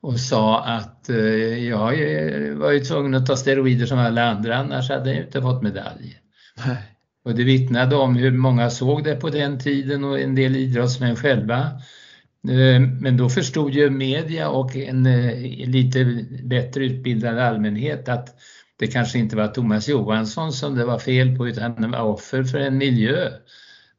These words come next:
Speaker 1: som var felaktig.
Speaker 2: Mm.
Speaker 1: Och att det var, det var idrotten det var fel på. Och då kände vi, eh, att det började lossna i Sverige när det gällde opinionen.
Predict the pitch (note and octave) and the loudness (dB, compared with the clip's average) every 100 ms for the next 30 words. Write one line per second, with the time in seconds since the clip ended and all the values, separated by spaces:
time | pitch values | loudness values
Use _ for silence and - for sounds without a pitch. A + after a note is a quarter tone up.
0 | - - C#3+ B2 G2+ A2+ F#2+ G2 G2 - | -6 2 4 4 2 -2 -6 -8 -16 -18
1 | - - - _ _ _ B2 G#2+ A#2+ - | -16 -16 -20 _ _ _ -8 -4 -4 -2
2 | A2+ A2 A2 A2+ A2+ A#2 A2+ G#2+ G2+ A2+ | -4 -2 0 0 0 -2 -6 -8 -6 -8
3 | - B2 A2+ B2 A#2+ G#2+ F3 F3 D#3 G#2+ | -8 -8 -2 0 0 0 -2 -2 -4 -4
4 | - - A#2 - G#2+ - - _ _ _ | -8 -10 -12 -10 -14 -18 -20 _ _ _
5 | _ _ _ _ _ _ - B2+ - G#2+ | _ _ _ _ _ _ -18 -10 -8 -8
6 | - B2+ C3 D3 E3+ A#2+ A#2 D#3 - G#2+ | -8 0 2 2 2 2 2 0 -4 -6
7 | G#2+ A#2 - - - - - - - - | -8 -12 -16 -18 -20 -20 -20 -16 -14 -10
8 | B2 - - C3 B2 B2 C3+ A2 A2+ A2 | -10 -10 -16 -8 -2 4 6 6 2 0
9 | A2+ A#2 G#2 - A2 G#2 G#2 - B2 C3+ | 0 -2 -4 -6 -4 -4 -6 -4 0 2
10 | C3 - - - _ _ _ A#2 G#2+ A2 | 0 -4 -10 -20 _ _ _ -2 0 0
11 | G2+ G2+ F#2 G#2 G#2 G#2+ A2+ G#2+ A2+ | 0 -4 -6 -6 -2 -2 -2 -6 -10